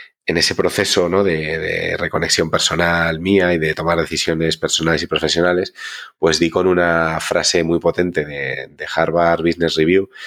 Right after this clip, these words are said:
que es, eh, "La resiliencia no va de cuánto aguantas, sino de cómo recargas". Y el año pasado fue el año de la resiliencia, esa habilidad más buscada por las empresas, eh, y yo siempre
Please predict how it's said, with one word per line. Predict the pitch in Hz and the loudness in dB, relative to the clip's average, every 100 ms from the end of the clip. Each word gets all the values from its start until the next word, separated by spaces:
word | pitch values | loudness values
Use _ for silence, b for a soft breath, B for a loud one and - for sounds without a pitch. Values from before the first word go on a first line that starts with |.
| B - | B -2
que | 80 | 0
es, | 80 - - | 2 0 0
eh, | 85 78 - | 0 0 0
"La | 82 | -2
resiliencia | 78 80 82 85 85 - 95 | -2 -2 0 0 0 0 0
no | 90 90 | 2 2
va | 90 | 4
de | 87 | 2
cuánto | 95 87 82 | 0 0 2
aguantas, | 85 92 104 98 107 - B B | 2 4 2 0 -2 -2 B B
sino | - 82 80 | -6 -2 -2
de | 78 | -2
cómo | - 87 92 | 0 2 2
recargas". | 78 85 95 73 - - B B B B - | 0 -2 -2 -2 -6 -8 B B B B -12
Y | - 90 82 80 76 73 67 | -2 2 2 2 0 -2 -2
el | 80 | 0
año | 85 | 0
pasado | 90 - 95 | 0 0 -2
fue | 107 87 | 0 0
el | |
año | 85 82 | 0 -2
de | 80 | 0
la | |
resiliencia, | 85 82 80 90 98 - 69 - | 0 0 0 0 0 -2 -6 -6
esa | 76 - 76 | -6 -4 -4
habilidad | 78 78 80 87 | -6 -4 -2 -2
más | 82 80 | 0 -2
buscada | 73 - 78 80 | -4 -4 -4 -4
por | 82 | -8
las | - | -8
empresas, | 76 98 92 95 92 92 B B B _ | -4 0 0 2 0 0 B B B _
eh, | 82 78 78 | -4 -2 -2
y | 90 76 | -6 -2
yo | 92 | 0
siempre | - 107 117 117 - | 2 2 2 0 -2